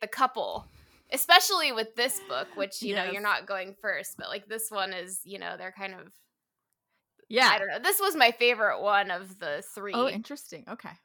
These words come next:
Speaker 2: Well, we'll get to that, but
Speaker 1: Yeah.
Speaker 2: what did you read?
Speaker 1: Oh, yeah. So, you wanna tell them our theme for the week?
Speaker 2: It is choosing sides. I think
Speaker 1: And
Speaker 2: this is very,
Speaker 1: you
Speaker 2: very common.
Speaker 1: Yeah, it's a
Speaker 2: <laughs>
Speaker 1: pretty common trope. Um,
Speaker 2: Yeah.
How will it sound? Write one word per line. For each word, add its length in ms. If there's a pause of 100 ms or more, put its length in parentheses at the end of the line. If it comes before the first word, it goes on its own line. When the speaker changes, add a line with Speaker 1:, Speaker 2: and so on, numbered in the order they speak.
(140)
Speaker 2:
Well, 120
we'll 100
get 220
to 100
that, 200 (120)
but 120
Speaker 1:
Yeah. 180 (340)
Speaker 2:
what 140
did 180
you 140
read? 320 (400)
Speaker 1:
Oh, 120
yeah. 220
So, 400
you 140
wanna 160
tell 180
them 160
our 120
theme 440
for 140
the 100
week? 300 (360)
Speaker 2:
It 140
is 220 (120)
choosing 580
sides. 1000 (340)
I 60
think 120
Speaker 1:
And 80
Speaker 2:
this 60
is 100
very, 260
Speaker 1:
you 100
Speaker 2:
very 200
common. 540 (580)
Speaker 1:
Yeah, 340 (100)
it's 180
a 400
Speaker 2:
<laughs> 100
Speaker 1:
pretty 260
common 480
trope. 400 (120)
Um, 260
Speaker 2:
Yeah. 220